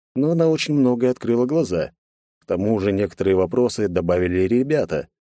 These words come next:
Демонесса обладала поистине огромным запасом знаний, но обиднее всего осознавать, что наши два вопроса обелиску пропали впустую. Эх, если бы мы знали, что встретим Азриль,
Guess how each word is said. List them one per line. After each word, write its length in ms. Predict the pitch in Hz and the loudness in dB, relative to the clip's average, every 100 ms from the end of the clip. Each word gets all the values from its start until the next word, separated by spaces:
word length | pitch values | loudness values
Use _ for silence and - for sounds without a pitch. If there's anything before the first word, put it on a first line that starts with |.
| _ _ _ - | _ _ _ -8
Демонесса 520 | - 160 165 151 139 | -2 2 2 2 0
обладала 380 | 139 135 131 120 | 0 2 2 2
поистине 480 | 135 123 120 123 | 0 -2 -2 -2
огромным 420 | 113 139 139 98 82 | 0 0 0 -2 -2
запасом 440 | 98 117 87 92 | -2 -2 -4 -6
знаний, 500 | 101 131 117 78 - _ _ _ - | -2 -2 -2 -4 -8 _ _ _ -4
но 140 | 90 | 0
обиднее 480 | 87 87 113 110 104 | 0 0 0 2 0
всего 340 | - 101 113 | 0 0 0
осознавать, 720 | 104 90 85 90 110 104 - _ | 0 -2 -4 -2 0 -2 -4 _
что 240 | - 107 | -8 -4
наши 340 | 113 135 - 98 | -2 -2 0 -2
два 240 | 87 110 | 0 0
вопроса 440 | 92 87 107 - | 0 0 -2 -2
обелиску 680 | 85 92 117 107 - 98 82 | -4 0 0 -2 -4 -6 -4
пропали 400 | - 139 131 113 | -6 -2 -2 -2
впустую. 720 | - 151 139 - 170 90 71 - _ _ _ _ _ _ - | -4 -6 -8 -2 0 0 -2 -8 _ _ _ _ _ _ 0
Эх, 400 | 104 104 87 - | 2 4 2 0
если 300 | 92 90 92 | -2 -2 -2
бы 140 | 90 | -2
мы 120 | 92 | -2
знали, 340 | 90 101 101 92 | -2 0 0 0
что 200 | 85 85 | -2 -6
встретим 440 | 87 101 98 92 | -2 -2 0 -4
Азриль, 460 | 85 98 117 90 | -2 0 0 0